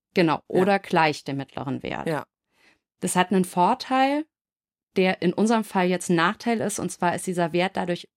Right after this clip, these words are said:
Speaker 1: relativ unempfindlich für Extreme.
Speaker 2: Mhm.
Speaker 1: Und das macht ja auch oft Sinn, weil man ja meistens eigentlich nur auf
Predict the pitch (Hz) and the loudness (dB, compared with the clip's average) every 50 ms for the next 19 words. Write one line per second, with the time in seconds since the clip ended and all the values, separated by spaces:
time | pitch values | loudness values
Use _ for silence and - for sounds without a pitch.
0 | _ - - 180 196 202 196 - 190 - - - 190 190 180 175 175 - 185 180 | _ -4 -2 0 0 0 0 -2 -6 -8 -4 -2 0 0 0 0 -2 -2 -2 -2
1 | - 180 170 - - - 170 - - - - - - - - 160 156 151 143 139 | -2 -4 -8 -8 -8 -8 -8 -8 -8 -12 -12 -12 -10 -8 -6 -4 -2 -2 -4 -4
2 | - 151 156 - 185 165 175 196 214 226 - _ _ _ _ _ _ _ _ _ | -6 -4 0 2 2 4 4 4 2 2 -2 _ _ _ _ _ _ _ _ _
3 | _ _ _ - - 190 180 - 190 180 180 - 220 180 - 196 - 170 - - | _ _ _ -6 -4 -2 2 2 2 2 4 2 2 2 2 2 0 -2 -2 0
4 | 190 208 220 202 175 165 165 165 165 170 170 165 170 - - _ _ _ - 175 | 2 4 4 4 4 2 2 2 2 2 2 0 -2 -4 -8 _ _ _ -2 0
5 | 165 170 185 196 - - 196 - - - 180 185 180 185 - - 185 180 - 165 | 2 2 0 0 0 -2 -2 0 0 0 2 2 0 -2 -2 0 0 0 0 -2
6 | - | -6